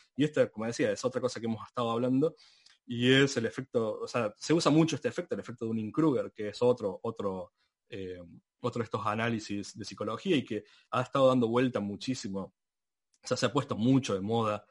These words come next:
eh, en los últimos años, ha salido mucho a la palestra, pero es viejísimo. Y básicamente lo que nos dice es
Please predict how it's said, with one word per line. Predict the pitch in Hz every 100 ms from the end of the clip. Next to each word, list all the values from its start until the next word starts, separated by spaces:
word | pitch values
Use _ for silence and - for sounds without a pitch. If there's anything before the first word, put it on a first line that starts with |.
| _ _ _
eh, | 101 92 92 90 - 101
en | 95
los | 92 -
últimos | 104 98 95 117
años, | 120 110 95 -
ha | 95
salido | - 98 101
mucho | 92 107 101
a | 92
la |
palestra, | - 92 135 - 87
pero | 95
es | -
viejísimo. | 98 95 180 - 113 - _ _ _ _
Y | - 165 202
básicamente | 185 165 175 196
lo | 131
que | 120
nos | 120
dice | 156 - 147 135 156
es | -